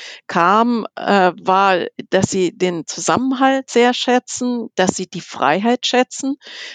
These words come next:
äh, die, die wir den Mitarbeitern bieten und, äh,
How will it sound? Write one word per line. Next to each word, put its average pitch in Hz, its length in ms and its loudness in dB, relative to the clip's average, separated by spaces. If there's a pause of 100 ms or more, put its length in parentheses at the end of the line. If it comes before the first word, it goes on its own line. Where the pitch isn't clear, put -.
(160)
äh, 208 400 6
die, 226 500 -2
die 226 180 -2
wir 208 320 4
den 214 440 -2
Mitarbeitern 208 800 0
bieten 208 480 -6 (340)
und, 233 420 2
äh, 208 380 6